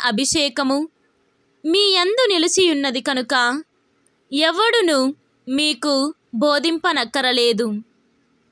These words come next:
ఆయన ఇచ్చిన అభిషేకము సకల విషయములను గూర్చి మీకు బోధించుచున్నది కనుక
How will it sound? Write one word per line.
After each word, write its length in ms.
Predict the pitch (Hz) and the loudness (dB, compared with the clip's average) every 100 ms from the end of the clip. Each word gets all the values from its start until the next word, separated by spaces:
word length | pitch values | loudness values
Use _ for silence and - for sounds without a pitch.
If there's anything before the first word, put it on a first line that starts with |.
| _ _ _ _ _ _ _ _ 311 | _ _ _ _ _ _ _ _ 2
ఆయన 280 | 339 381 415 | 4 4 2
ఇచ్చిన 520 | 392 392 - 494 427 | 0 0 0 0 0
అభిషేకము 840 | 285 330 - 339 339 320 294 262 277 _ _ - | 0 0 0 0 0 0 0 0 -2 _ _ -12
సకల 420 | - 349 349 370 | -4 -2 0 0
విషయములను 800 | 302 320 - 440 427 427 359 254 | 0 0 0 0 2 0 0 0
గూర్చి 580 | 262 226 302 262 277 349 _ _ _ _ | -2 -2 -2 0 -2 -6 _ _ _ _
మీకు 300 | 269 320 - | -4 -2 -2
బోధించుచున్నది 1120 | 311 285 269 277 294 302 311 269 254 226 226 220 226 _ _ _ _ _ _ _ _ _ _ - | 0 0 0 0 -4 -4 -2 -2 -2 -2 -4 -4 -12 _ _ _ _ _ _ _ _ _ _ -4
కనుక 520 | 285 277 302 269 | -2 -2 -2 -2